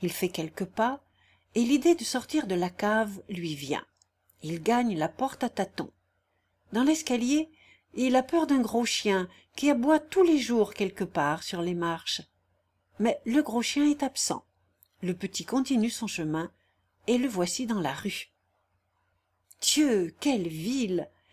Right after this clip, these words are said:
Jusqu'ici, il n'a rien vu de semblable.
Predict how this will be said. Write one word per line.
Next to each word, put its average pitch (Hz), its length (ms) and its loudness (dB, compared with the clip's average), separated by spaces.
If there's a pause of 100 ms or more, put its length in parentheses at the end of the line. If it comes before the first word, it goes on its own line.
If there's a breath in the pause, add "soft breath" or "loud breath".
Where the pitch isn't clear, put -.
(200 soft breath)
Jusqu'ici, 302 640 4
il 240 140 2
n'a 233 100 2
rien 285 480 2
vu 311 160 2
de 247 100 0
semblable. 170 680 -2